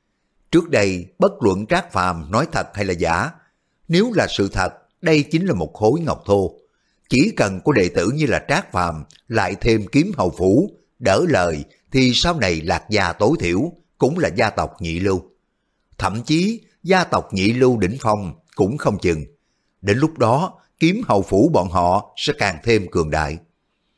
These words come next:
Bảy thế gia ngự hạ tự mình mời vào ở. Điều này nếu mà đặt ở trên gia tộc hắn,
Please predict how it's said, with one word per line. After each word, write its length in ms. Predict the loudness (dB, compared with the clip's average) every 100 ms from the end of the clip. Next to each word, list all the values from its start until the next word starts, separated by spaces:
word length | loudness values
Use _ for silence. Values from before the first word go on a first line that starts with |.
| _ _ -8
Bảy 280 | -2 0 0 2
thế 80 |
gia 320 | 2 2 0 0
ngự 260 | -2 -2 -2
hạ 320 | -2 -2 -6 _ _ 0
tự 160 | 2
mình 280 | 2 2 2
mời 280 | 2 4 4
vào 160 | 2 2
ở. 300 | 4 2 0 -4 _ _ -6
Điều 260 | 2 2 2
này 340 | 0 0 -2 -10 -4
nếu 240 | 0 0
mà 140 | 2 0
đặt 180 | 0 0
ở 160 | 0 2
trên 220 | 2 0
gia 180 | 0 -2
tộc 280 | 0 -4 -2
hắn, 300 | -4 -4